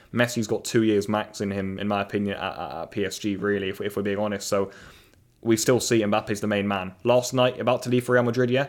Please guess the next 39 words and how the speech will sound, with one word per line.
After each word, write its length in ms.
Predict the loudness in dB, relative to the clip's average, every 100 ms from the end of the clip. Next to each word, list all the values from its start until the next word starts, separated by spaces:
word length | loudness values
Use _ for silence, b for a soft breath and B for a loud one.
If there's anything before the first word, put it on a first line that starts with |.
| -6
Scored 320 | 0 2 2
two 200 | 2 4
goals 240 | 6 4
and 80 | 0
won 120 | 0
them 100 | 0
the 100 | 0
game. 260 | 2 0 0 b b b
He's 240 | 2 2
the 80 | 4
guy 200 | 4 4
for 100 | 2
P 160 | 0 0
S 120 | 0
G. 280 | -2 -4 -6 b b
So 300 | 0 4 4
there 240 | 4 2 4
are 220 | 4 2
things 320 | 2 0 2
in 100 | 2
my 140 | 2
mind 280 | 4 4 2
that, 200 | 0 -2
that 140 | -4 -2
tell 240 | 2 2
me 100 | 4
that 200 | 2 0
P 160 | 2 0
S 140 | 2
G, 140 | 0
weirdly, 440 | 4 6 6 4 2
despite 320 | 2 2 2
the 80 | 2
fact 280 | 0 0 -2
that 120 | -4
they're, 180 | -2 0
they're 120 | 0
turning 360 | 2 2 4
down 340 | 4 4 4